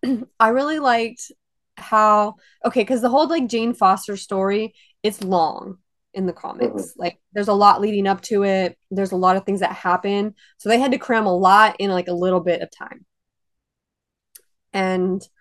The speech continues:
Speaker 1: I felt like they did her story really well. I think they did a good job of explaining why she was gone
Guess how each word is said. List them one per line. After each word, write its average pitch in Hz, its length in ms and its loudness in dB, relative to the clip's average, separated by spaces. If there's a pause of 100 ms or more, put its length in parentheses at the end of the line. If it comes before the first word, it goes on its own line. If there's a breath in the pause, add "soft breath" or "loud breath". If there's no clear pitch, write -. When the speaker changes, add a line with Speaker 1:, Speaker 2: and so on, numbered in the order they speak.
(260)
Speaker 1:
I 208 140 0
felt 214 520 4
like 202 420 -2
they 196 180 0
did 196 380 -2 (120)
her 196 180 -2
story 185 680 -2 (380)
really 175 360 -2
well. - 520 -6 (1040)
I 185 120 -2
think 196 320 -4
they 202 120 -2
did 190 160 -2
a 175 40 -2
good 185 240 -4
job 180 300 4
of 180 120 -2
explaining 175 520 -4
why 165 140 -2
she 175 180 -12
was 170 180 -8
gone 208 720 -2